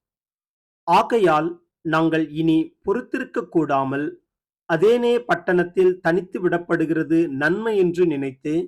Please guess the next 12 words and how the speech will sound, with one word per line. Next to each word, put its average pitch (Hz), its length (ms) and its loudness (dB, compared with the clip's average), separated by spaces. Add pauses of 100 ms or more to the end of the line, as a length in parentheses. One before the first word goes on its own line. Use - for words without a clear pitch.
(680)
இந்த 240 400 2
உபத்திரவங்களினாலே 175 1200 2
ஒருவனும் 214 640 0
அசைக்கப்படாதபடிக்கு 170 1400 -2 (500)
உங்களை 160 380 2
திடப்படுத்தவும், 165 960 -2 (500)
உங்கள் 165 260 2
விசுவாசத்தை 214 800 0
பற்றி 190 500 -6
உங்களுக்கு 170 800 2
புத்தி 165 320 -2
சொல்லவும், 170 680 0